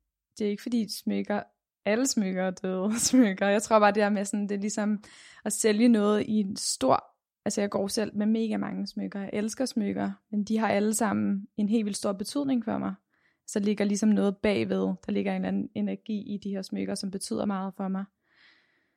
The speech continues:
Øh, jeg tror bare, det var det der med sådan en eller anden form for masseproduktion af noget, der bare bliver spyttet ud, og du har slet ikke nået at sætte en eller anden intention i hvert eneste smykke, du har lavet, fordi det er fuldstændig umuligt, når du laver så mange. Så bliver det bare sådan,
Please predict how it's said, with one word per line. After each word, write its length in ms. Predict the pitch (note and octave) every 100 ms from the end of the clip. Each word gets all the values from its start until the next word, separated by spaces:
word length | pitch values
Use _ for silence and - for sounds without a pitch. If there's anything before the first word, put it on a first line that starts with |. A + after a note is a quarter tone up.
| _ _ _ G#3+
Øh, 300 | G3 F#3 -
jeg 100 | G3
tror 180 | G#3+
bare, 140 | G3 F#3
det 80 | F#3+
var 60 |
det 100 | F#3+
der 40 | F#3+
med 160 | F#3+
sådan 220 | F#3 G3
en 60 | F#3+
eller 100 | F#3
anden 120 | F#3+
form 160 | G3+ F#3+
for 100 | G3+
masseproduktion 840 | F#3+ F#3+ A3 G#3 G3 G3+ - G#3
af 80 | G3
noget, 220 | F#3 F#3+
der 60 | G3
bare 180 | F#3 F#3+
bliver 120 | G3+
spyttet 320 | - G#3+ F#3+
ud, 180 | A3+ G#3+
og 180 | - F#3+
du 100 | G3
har 160 | G3 G3
slet 260 | - G#3
ikke 220 | G3 F#3+
nået 280 | G3+ F#3+ F#3+
at 60 | G3
sætte 240 | - G3
en 60 | F#3+
eller 60 |
anden 160 | F#3+ G3+
intention 580 | G3 G#3 G3 A3+ G3 - G3+ - -
i 80 | G#3
hvert 300 | G3 F#3+ -
eneste 460 | G3 G3 G#3 -
smykke, 340 | - G#3 G3 G#3
du 120 | G#3
har 80 | G3+
lavet, 360 | F#3+ F#3 G3
fordi 180 | G3 G3+
det 100 | G3+
er 60 | G3+
fuldstændig 380 | G#3 - G#3 G3+
umuligt, 560 | G#3 G#3 G#3 G#3 - - _ _ -
når 60 |
du 100 | G3+
laver 280 | G3+ F#3 F#3
så 120 | G3+
mange. 440 | G3+ F#3 G3 G3 G#3+
Så 100 | A3
bliver 140 | G#3
det 100 | G3+
bare 160 | F#3+ G3
sådan, 260 | G#3+ G3